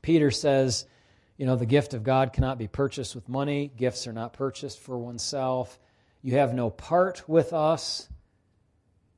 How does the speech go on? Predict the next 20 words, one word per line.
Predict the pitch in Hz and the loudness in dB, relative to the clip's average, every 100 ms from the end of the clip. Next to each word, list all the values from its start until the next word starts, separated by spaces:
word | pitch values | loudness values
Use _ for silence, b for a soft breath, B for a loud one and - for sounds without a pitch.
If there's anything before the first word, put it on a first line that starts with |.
| _ _ _ | _ _ _
That | 139 | -16
can | 123 | -14
hardly | 107 143 143 117 | -4 0 0 0
be | |
said | 107 - 131 | -2 -2 -2
of | 107 | -2
a | |
Christian, | 95 151 143 - 98 | -4 -4 -4 -8 -14
it | 92 | -14
seems. | - 98 98 113 - | -14 -16 -18 -16 -4
"Your | 135 | -2
heart | 104 131 175 185 | 2 6 8 8
is | 143 | 6
not | 156 147 | 2 2
right | 131 143 | 6 6
in | 156 | 4
the | 139 | 0
sight | - 147 143 | -2 0 0
of | 110 | -2
God. | 127 120 127 139 | -2 0 0 -2